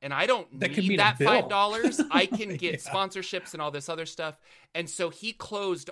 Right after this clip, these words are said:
Speaker 1: all of his, uh,
Speaker 2: Yeah.
Speaker 1: subscription things and refunded a lot of that money for the month. And I don't
Speaker 2: Mm-hmm.
Speaker 1: know if he's taking subscriptions now. I think he moved strictly to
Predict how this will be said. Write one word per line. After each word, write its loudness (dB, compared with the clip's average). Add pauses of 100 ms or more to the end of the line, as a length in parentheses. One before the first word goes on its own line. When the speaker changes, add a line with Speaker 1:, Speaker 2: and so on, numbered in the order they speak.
(160)
Speaker 1:
all 0
of -4
his, -8 (200)
uh, -6
Speaker 2:
Yeah. -4
Speaker 1:
subscription -8
things -16
and -10
refunded -6
a -2
lot -4
of -6
that -8
money -12
for -16
the -12
month. -18 (380)
And 0
I 2
don't 0
Speaker 2:
Mm-hmm. -2
Speaker 1:
know -2
if -4
he's -12
taking -14
subscriptions -14
now. -4
I -8
think -6
he -8
moved -8
strictly -10
to -14